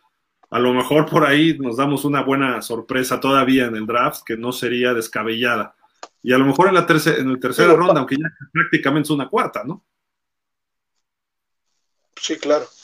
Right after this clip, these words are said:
Speaker 2: Y, y pasa, ¿no? Que jugadores que están rankeados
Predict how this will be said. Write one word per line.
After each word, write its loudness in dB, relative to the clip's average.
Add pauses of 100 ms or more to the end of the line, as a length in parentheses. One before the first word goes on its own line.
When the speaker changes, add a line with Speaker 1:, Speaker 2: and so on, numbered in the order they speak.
(180)
Speaker 2:
Y, -6 (440)
y -6
pasa, 2
¿no? 0
Que -6
jugadores 4
que -16
están -2 (840)
rankeados 2